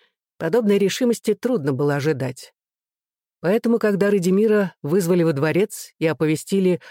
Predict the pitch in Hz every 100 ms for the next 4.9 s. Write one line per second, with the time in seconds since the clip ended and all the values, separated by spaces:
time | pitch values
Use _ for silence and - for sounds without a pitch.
0 | - 151 156 139 156 180 156 151 151 151
1 | 151 147 147 - 202 220 - 220 208 -
2 | _ _ - 233 196 - 175 156 185 165
3 | 165 - 165 156 190 - 151 135 151 151
4 | 160 143 127 131 - 190 208 202